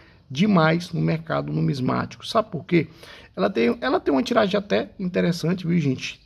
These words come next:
Trezentos e setenta e duas mil unidades, o que propicia você até encontrar, né, com uma certa facilidade, mas ela se valorizou muito.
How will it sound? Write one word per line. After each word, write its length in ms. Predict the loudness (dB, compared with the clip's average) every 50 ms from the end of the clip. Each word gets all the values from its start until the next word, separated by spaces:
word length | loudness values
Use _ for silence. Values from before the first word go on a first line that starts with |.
| _ -2
Trezentos 420 | 0 2 2 2 2 0 0 -2
e 40 | -2
setenta 340 | -2 -4 -4 -4 -4 -4 -2
e 40 |
duas 280 | 0 2 2 2 2 2
mil 200 | 2 2 4 4
unidades, 640 | 4 2 2 0 0 0 0 0 0 -2 -6 -12 -16 -20 -20 -16 -12
o 80 | -10
que 120 | -6 -6 -4
propicia 520 | 0 0 0 0 0 -4 -4 -4 -2 -2
você 420 | 0 0 0 0 2 0 0 0 0 -4
até 280 | -6 -4 -2 0 0
encontrar, 540 | 0 2 2 2 0 2 2 2 2 4 4
né, 220 | 4 2 2 0 -4 -10 -16 -20 -20 -14 -6
com 120 | -2 0
uma 100 | 2 2 2
certa 320 | 2 2 2 2 0 0
facilidade, 720 | -2 0 -2 -2 0 -2 -4 -2 0 2 2 2 2 0 0
mas 240 | 0 0 2 2 0
ela 140 | 0 0 0
se 120 | -2 -2
valorizou 460 | 0 0 2 2 0 0 2 2 4
muito. 380 | 6 6 4 4 2 0 -6